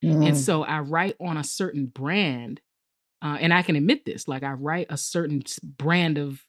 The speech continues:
Speaker 2: of, of story, um, mostly with, a, I'll just use A Music and Men, for example, that is very,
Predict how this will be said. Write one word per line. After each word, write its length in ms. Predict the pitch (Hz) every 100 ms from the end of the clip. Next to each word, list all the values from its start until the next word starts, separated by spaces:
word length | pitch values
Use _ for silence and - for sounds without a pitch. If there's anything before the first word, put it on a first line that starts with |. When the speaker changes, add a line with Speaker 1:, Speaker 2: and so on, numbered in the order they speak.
| -
Speaker 2:
of, 420 | 143 139 135 - _ _ _ _
of 400 | 147 139 135 131 -
story, 720 | - - 185 262 135 123 147 _ _ _ _
um, 340 | 151 147 139 143
mostly 400 | 180 214 202 170
with, 200 | 151 151
a, 140 | 139 139 135
I'll 180 | 156 147
just 200 | 143 135
use 180 | 139
A 60 | 135
Music 320 | 151 151 135
and 120 | 131
Men, 180 | 139 185
for 220 | - 139
example, 520 | 135 135 127 127 135 - _ _ -
that 180 | 147 151
is 160 | 143 127
very, 800 | 117 160 165 156 147 147 147